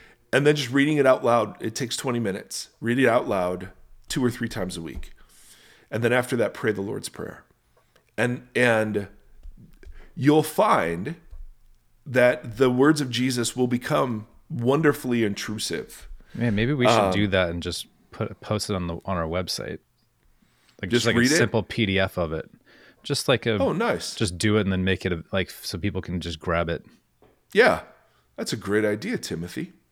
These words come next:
Speaker 1: Um, and then, yeah, and then you can sing it, and I think that would be, that would be amazing. Um, blessed are.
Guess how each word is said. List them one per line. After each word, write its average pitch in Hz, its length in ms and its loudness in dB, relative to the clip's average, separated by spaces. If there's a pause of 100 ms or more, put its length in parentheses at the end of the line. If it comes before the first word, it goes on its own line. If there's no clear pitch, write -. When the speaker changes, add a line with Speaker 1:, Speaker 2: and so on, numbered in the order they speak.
(680)
Speaker 1:
Um, 120 640 4
and 117 160 0
then, 120 420 2 (120)
yeah, 135 260 2 (360)
and 117 100 0
then 143 160 4
you 127 220 -6
can 101 220 -6
sing - 320 -4
it, 78 200 -12 (540)
and 95 220 -4
I 95 80 -4
think 87 220 -12
that 87 160 -6
would 85 100 -12
be, 82 240 -10 (240)
that - 80 -6
would 87 100 -6
be 87 100 -8
amazing. 85 420 -8 (840)
Um, 101 600 0 (400)
blessed 104 640 -4
are. 120 720 -2